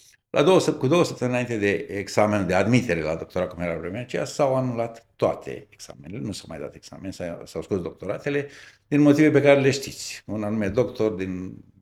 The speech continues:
țară, e, trebuia să fie unic doctor.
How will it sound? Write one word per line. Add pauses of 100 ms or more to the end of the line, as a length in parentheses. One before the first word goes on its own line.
(160)
țară, (280)
e,
trebuia
să
fie
unic
doctor.